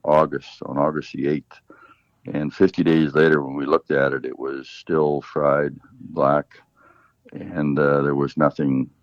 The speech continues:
coming up yet. So, so we are going to take it to, we have a, an agreement, or we did have last year. We're gonna hopefully continue that with Wheatland Conservation Swift Current to do a bunch of third-party research for us.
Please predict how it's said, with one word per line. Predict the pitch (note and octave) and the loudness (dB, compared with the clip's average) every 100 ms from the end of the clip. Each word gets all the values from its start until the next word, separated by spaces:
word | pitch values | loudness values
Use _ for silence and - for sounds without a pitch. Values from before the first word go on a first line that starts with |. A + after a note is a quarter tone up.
| - | -4
coming | - C2+ | -2 0
up | C2+ C2+ | -2 -2
yet. | C#2+ C2 - | -2 -2 -4
So, | - C2+ B1+ - _ _ - - _ _ _ | -4 -2 -2 -6 _ _ -20 -20 _ _ _
so | - F#2 E2 D#2+ D#2+ | -6 2 4 4 2
we | B1 E2 F2 F2 E2 E2+ | -2 2 4 2 2 2
are | E2 D#2 | 4 2
going | D#2+ G2 F2 | 0 -4 -4
to | |
take | - G2 F2+ | -2 -2 0
it | D#2 - | -4 -6
to, | E2 D#2 D2 C#2+ | -4 -4 -4 -6
we | D2+ | -4
have | D#2 D2+ | -2 -2
a, | C#2+ C2 - | -2 -4 -8
an | C#2+ | -6
agreement, | C#2+ D#2+ F2 D#2+ D2 - | -6 0 2 2 0 -4
or | C#2+ C#2 | -6 -4
we | D2 | 0
did | D#2+ D2 | -2 0
have | C#2+ C2+ | 0 2
last | C#2+ D#2+ - | 2 2 0
year. | D2 C#2 C#2+ - _ _ _ _ | -4 -4 -4 -8 _ _ _ _
We're | - | -6
gonna | D2 C#2+ C#2 _ | -4 -4 -6 _
hopefully | - E2 - D#2 | -6 -6 -4 -6
continue | - - E2+ D#2+ | -6 -2 2 4
that | D2 C#2+ C2 | 4 4 2
with | C#2 - | -4 -2
Wheatland | D#2+ C#2+ D2 C2+ C2+ B1+ - _ | -2 0 -2 0 -2 -4 -10 _
Conservation | D2+ C#2+ C#2 D2+ D#2 - C#2 | -2 -2 0 0 0 -2 -2
Swift | D2+ - | -2 -2
Current | E2 E2 - | 0 0 0
to | |
do | D2 D2+ | 0 2
a | C#2 | 2
bunch | D2+ - | 0 -2
of | C#2+ | -2
third-party | D#2 D2 - C#2+ C#2 | 0 0 0 0 0
research | D2+ - G1+ | -2 -2 -6
for | - - G#1+ | -2 -2 -2
us. | - | -6